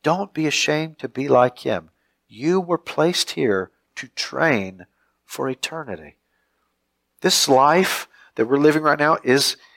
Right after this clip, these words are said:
is a training ground for eternity. So casting your thoughts toward eternity and the glory of that greater Eden should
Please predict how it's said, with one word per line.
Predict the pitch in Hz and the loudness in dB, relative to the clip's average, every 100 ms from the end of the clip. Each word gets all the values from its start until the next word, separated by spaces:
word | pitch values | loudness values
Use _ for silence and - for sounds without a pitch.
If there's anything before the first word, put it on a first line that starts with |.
| _ | _
is | 117 | -2
a | 131 | -2
training | - - 175 196 165 135 | -2 -4 -2 -2 -4 -10
ground | 117 117 113 131 135 | -4 0 2 0 -4
for | - 147 147 107 107 _ _ _ _ _ | -8 -6 -2 -2 -2 _ _ _ _ _
eternity. | 143 - - 165 151 104 87 _ _ _ | -6 -4 -4 -4 -2 -2 -2 _ _ _
So | - - | -14 -12
casting | - 165 185 - 175 | -2 0 0 0 -4
your | 156 120 | -6 -8
thoughts | - 147 156 - | 0 2 2 0
toward | - - 160 156 | -6 -4 2 2
eternity | 135 - 135 135 139 143 | 2 -2 -2 -2 -2 0
and | 107 | 0
the | 107 | -2
glory | 104 117 135 156 156 139 | -12 -4 2 6 6 6
of | 113 | 6
that | 117 113 - | 4 4 -2
greater | 123 123 143 131 | 2 4 4 4
Eden | 120 139 120 104 _ _ _ _ _ _ _ | 2 0 -4 -20 _ _ _ _ _ _ _
should | - - 196 180 | -2 2 4 2